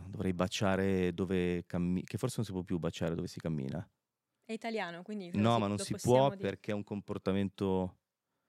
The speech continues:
Speaker 1: è un comportamento scorretto, baciare dove camminano le persone, forse è molestia. Baciare dove, no, adesso no, so-, sono serio, eh,
Speaker 2: Non
Speaker 1: pot-
Speaker 2: c'è il notaio in sala, non te lo posso
Speaker 1: potrebbe
Speaker 2: dire.
Speaker 1: essere molestia.
Speaker 2: Ok. <laughs>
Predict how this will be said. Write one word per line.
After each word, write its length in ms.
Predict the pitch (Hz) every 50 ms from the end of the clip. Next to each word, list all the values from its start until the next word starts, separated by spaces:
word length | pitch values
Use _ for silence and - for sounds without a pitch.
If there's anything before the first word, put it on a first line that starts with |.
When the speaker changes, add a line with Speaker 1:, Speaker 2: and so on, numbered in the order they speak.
| _ _ _ _ -
Speaker 1:
è 180 | 104 - - 87
un 100 | 101 98
comportamento 540 | - 107 92 - - - 110 110 104 - -
scorretto, 580 | - - 104 101 104 92 82 - _ - 95
baciare 440 | 87 82 98 98 - - 110 107 107
dove 160 | 101 101 101 95
camminano 340 | - 95 98 101 104 104
le 80 | 98 95
persone, 300 | - 101 95 - 95 87
forse 240 | - 135 - - 98
è 20 |
molestia. 560 | 92 95 98 87 85 - - - 82 85 85 _ _ _ _ _ _ _ _ _ _ _ _ _ _ _ _ _
Baciare 520 | - - 98 98 101 - - 117 110 107 107
dove, 160 | 101 104 110
no, 180 | - 143 131 107
adesso 360 | - - 107 131 - - 113
no, 80 | 107 98
so-, 160 | - - -
sono 180 | - - 107
serio, 380 | 101 - - 107 92 80 82 85
eh, 40 | 85
Speaker 2:
Non 100 | 226 226
Speaker 1:
pot- 80 | 226 202
Speaker 2:
c'è 100 | - 208 185
il 80 | 190
notaio 400 | 190 190 185 - 180 180 180 180
in 80 | 185 196
sala, 260 | - - 175 170 175
non 160 | 180 180 190
te 80 | - 202
lo 80 | 196
posso 120 | 196 - -
Speaker 1:
potrebbe 220 | - 127 131 - 135
Speaker 2:
dire. 100 | 127 180
Speaker 1:
essere 160 | - 127 117
molestia. 600 | 113 110 101 85 82 - - - - 85 87 92 - _ _ _ _ _ -
Speaker 2:
Ok. 200 | 208 - - -
<laughs> 400 | - - - - 247 - _